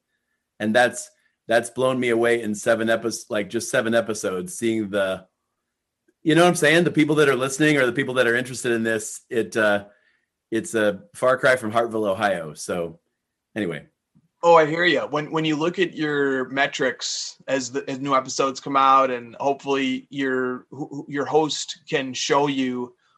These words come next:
Speaker 2: where your listeners are located, and you're gonna see people in the Philippines listening, you're gonna see people in Australia listening, people in Canada, people in Latin America, uh, you're gonna s-, p-, people in Europe, you're gonna see listeners from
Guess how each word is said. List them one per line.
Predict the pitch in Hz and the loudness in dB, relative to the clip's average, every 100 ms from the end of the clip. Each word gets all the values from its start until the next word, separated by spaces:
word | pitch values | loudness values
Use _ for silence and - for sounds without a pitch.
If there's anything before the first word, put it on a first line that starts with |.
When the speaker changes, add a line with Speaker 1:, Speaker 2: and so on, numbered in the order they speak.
| _ _ | _ _
Speaker 2:
where | 135 147 143 | 0 2 4
your | 135 | 2
listeners | 139 139 151 135 | 0 0 -2 -4
are | 123 | -2
located, | 127 143 147 147 156 | 0 0 2 2 2
and | 160 _ - - 139 | -2 _ -20 -6 -2
you're | 160 | 0
gonna | 156 | 0
see | - 156 | 0 -2
people | 135 156 147 | -4 -6 -6
in | 139 | -6
the | |
Philippines | 123 139 147 147 156 147 139 | -6 -2 -2 -2 -4 -6 -4
listening, | 147 147 151 147 147 147 _ - | -4 -4 -4 -4 -6 -12 _ -10
you're | 147 | -6
gonna | |
see | 143 143 | -4 -4
people | 135 143 139 | -2 -4 -2
in | |
Australia | 127 - - 147 147 147 | -2 -2 0 2 4 2
listening, | 147 139 156 147 147 139 | 0 -2 -2 -2 -4 -4
people | 147 139 127 | -6 -4 -6
in | |
Canada, | 123 151 151 143 147 147 - _ _ | -6 -2 0 2 0 0 -4 _ _
people | - 139 135 | -6 -2 -2
in | |
Latin | 131 143 135 | 2 2 2
America, | 131 143 143 139 135 139 139 _ _ _ _ - | 2 2 2 2 2 2 0 _ _ _ _ 0
uh, | 135 123 120 - _ | 4 4 2 -2 _
you're | 156 165 | -4 0
gonna | 190 | 0
s-, | 160 147 - | -2 -6 -10
p-, | 156 - _ _ | -12 -14 _ _
people | 156 165 151 143 | -6 -4 -2 -2
in | 139 135 135 | 0 -2 -4
Europe, | 127 147 147 139 135 | 0 4 6 4 0
you're | 160 | 0
gonna | 180 151 | 0 0
see | - 156 139 135 | 0 0 2 0
listeners | 139 151 156 143 139 | 2 2 2 -4 -4
from | 135 | -8